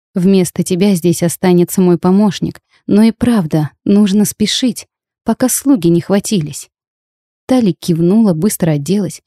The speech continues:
и мы выбрались на улицу. Демон метался вдоль ограды, Марна и Ингвар стояли в тени, поджидая нас. «Почему так долго?» прорычал Тейрон, оскалившись так, что Тали спряталась за моей спиной.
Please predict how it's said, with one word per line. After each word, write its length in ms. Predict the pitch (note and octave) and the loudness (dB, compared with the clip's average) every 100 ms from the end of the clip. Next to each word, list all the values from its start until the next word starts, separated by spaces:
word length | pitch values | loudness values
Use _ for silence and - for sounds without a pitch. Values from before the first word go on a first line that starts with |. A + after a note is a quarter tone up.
| _ _ - | _ _ 0
и 100 | A3 | 4
мы 180 | A#3+ | 4
выбрались 560 | G3+ A3+ G3+ G3 F3+ - | 2 -2 0 0 0 2
на 160 | F#3+ F#3+ | 2 4
улицу. 520 | G#3+ D#3+ - - E3+ _ _ _ _ - | 2 0 -6 -12 -12 _ _ _ _ -4
Демон 400 | F3 F3+ E3+ E3+ | 0 2 4 2
метался 500 | F3 G3 F3+ - E3 | 0 0 0 0 -4
вдоль 260 | D#3 F3 | 0 0
ограды, 500 | D#3+ D#3 G3 F3+ D3 - _ _ | 0 0 -2 -2 -6 -14 _ _
Марна 380 | G3 A3+ A3 F#3 | 0 0 2 2
и 180 | F#3 F#3 | 2 2
Ингвар 380 | F#3 F#3+ A3 D#3 | 0 0 0 -2
стояли 440 | - G3 A3 F#3+ | -2 0 2 2
в 100 | - | -2
тени, 300 | - A3 A#3+ | 0 2 2
поджидая 520 | F3 D3+ E3 D#3+ D#3+ | 0 -2 0 2 2
нас. 360 | F3 E3+ - - _ _ _ _ _ _ _ - | 2 0 -4 -12 _ _ _ _ _ _ _ -4
«Почему 460 | F3 - E3+ D#3+ | -4 0 2 2
так 260 | D3+ D#3+ D3+ | 2 -2 0
долго?» 460 | F3+ E3 D3 D#3+ - _ _ _ _ - | 2 0 -2 -8 -10 _ _ _ _ -6
прорычал 580 | F3+ F3 G#3+ - C#4+ A#3 - | -2 -2 -4 -2 -2 -2 -2
Тейрон, 360 | A#3+ A3+ F#3+ - | 0 2 0 -2
оскалившись 800 | D3+ - G#3 F#3 E3+ - F3 - | -6 -6 -4 -2 -2 -4 -6 -4
так, 260 | G3+ G#3+ - _ _ | -4 -4 -6 _ _
что 260 | - - F#3 | -14 -4 -4
Тали 360 | - G3 G3 | -2 -2 0
спряталась 600 | E3+ - F3 D#3+ E3 E3+ | -2 -2 -2 0 0 0
за 100 | D#3 | 0
моей 260 | F3 E3 D#3+ | 0 2 0
спиной. 500 | - G3 F#3+ D3+ | -2 0 2 0